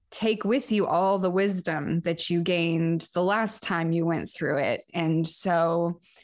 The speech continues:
you become more and more curious, I find. You, you become more and more curious. It's much less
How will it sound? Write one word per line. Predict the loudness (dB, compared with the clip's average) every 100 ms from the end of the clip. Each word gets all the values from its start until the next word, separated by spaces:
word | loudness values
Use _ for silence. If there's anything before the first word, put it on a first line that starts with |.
| _ _ _ _
you | 0 2
become | 0 2 4 4
more | 4
and | 4
more | 2 2
curious, | -2 -4 0 0 0 -4 -6 -6
I | -4 -4
find. | -4 -2 -2 -2 -2
You, | 0 0 0
you | -2
become | -2 -2 0
more | 2 2 2
and |
more | 2 0
curious. | -2 0 2 2 0 -2
It's | -6 -10 -20 _ _ 0
much | 0 0 -2 -6 -4
less | -2 0 0 -4 -12 -16